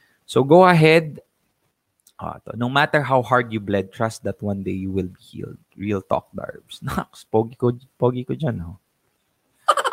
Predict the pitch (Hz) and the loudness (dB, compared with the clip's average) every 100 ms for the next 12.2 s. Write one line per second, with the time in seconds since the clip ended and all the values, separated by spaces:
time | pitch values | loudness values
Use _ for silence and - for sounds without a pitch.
0 | 494 - - - 156 208 208 220 262 247 | -4 -6 -4 2 4 6 6 6 4 2
1 | - - - 202 208 147 127 156 165 175 | -2 -6 -2 0 0 -4 4 6 6 4
2 | 170 120 127 131 139 - 123 127 127 127 | 2 0 -2 -2 -6 -4 0 0 0 -4
3 | 127 147 170 160 - 139 165 202 208 - | -6 -2 0 0 -2 -10 -8 -10 -16 -12
4 | - - 123 123 120 123 120 120 - 117 | -8 -2 -2 0 -2 -2 0 0 -2 -2
5 | 117 117 - 110 113 110 110 107 113 - | -2 -4 -4 -4 -4 -4 -4 -6 -12 -20
6 | - _ - 113 117 - - 131 120 127 | -20 _ -6 -4 -6 -8 -2 0 0 -4
7 | 123 117 120 120 104 104 104 117 117 - | -6 -4 -4 -2 2 2 2 0 -2 -4
8 | 107 110 110 - - 110 110 120 139 - | -8 -10 -10 -12 -8 -6 -2 4 4 2
9 | _ _ _ _ 117 110 107 117 117 110 | _ _ _ _ 2 4 4 2 2 -2
10 | _ _ _ _ - 92 95 98 - _ | _ _ _ _ -6 -6 -6 -10 -16 _
11 | _ - - 170 170 160 156 151 139 147 | _ -10 0 2 4 4 6 4 4 4
12 | 190 - | 4 0